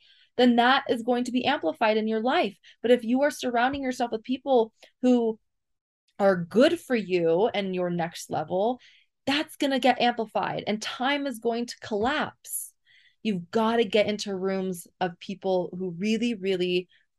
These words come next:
support you, celebrate you, and fucking expand you. I cannot stress this enough.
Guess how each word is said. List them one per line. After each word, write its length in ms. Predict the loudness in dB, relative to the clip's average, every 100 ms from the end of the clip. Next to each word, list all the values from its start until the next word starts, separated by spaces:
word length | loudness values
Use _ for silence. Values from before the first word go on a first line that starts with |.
| _ _ _ _
support 640 | -8 -6 -4 2 4 4
you, 220 | 0 -2
celebrate 640 | -6 0 2 2 2 2 2
you, 320 | -2 -2 -4
and 120 | -4
fucking 500 | -8 -10 -8 -6 -6
expand 580 | -6 -10 -8 -4 -4 -6
you. 340 | -8 -8 -12 -20 _ _ _ _ _ _ _ -4
I 100 | -4
cannot 340 | -2 -4 -4
stress 260 | -4 -8 -8
this 180 | -12 -12
enough. 300 | -12 -12